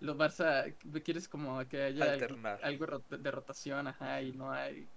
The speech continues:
Speaker 1: profundidad. Eh, y pues la defensiva igual es como, tiene a-, algunas piezas, pero tiene otros hoyos muy grandes, sobre todo pues está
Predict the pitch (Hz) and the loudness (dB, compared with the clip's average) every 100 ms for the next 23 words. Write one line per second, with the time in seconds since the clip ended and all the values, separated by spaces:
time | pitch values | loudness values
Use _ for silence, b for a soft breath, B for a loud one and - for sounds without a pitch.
0 | - - - 131 131 139 135 - - - | -14 -16 -12 -8 -4 -2 -4 -8 -20 -20
1 | - - - 139 127 123 127 135 - - | -20 -18 -6 0 2 2 -2 -6 -12 -18
2 | - - - 135 160 156 151 151 139 170 | -20 -20 -10 -6 0 4 4 2 0 0
3 | 170 151 151 151 151 - - 143 131 117 | 2 6 6 4 -2 -8 -10 -6 -6 -8
4 | 113 - - 147 151 143 131 - 131 135 | -10 -12 -6 -2 0 2 0 -2 -2 0
5 | 151 - 156 156 160 160 135 - 139 139 | -2 0 -2 0 -2 -6 -12 -10 -10 -8
6 | 135 135 - - - - - - - - | -8 -10 -14 -18 -20 -18 -18 -16 -18 -12
7 | - 143 147 143 139 - 127 131 135 135 | -10 -8 -6 -6 -6 -8 -4 -2 -2 -4
8 | 135 139 139 135 - - - - 69 | -6 -8 -6 -8 -8 -12 -12 -6 -6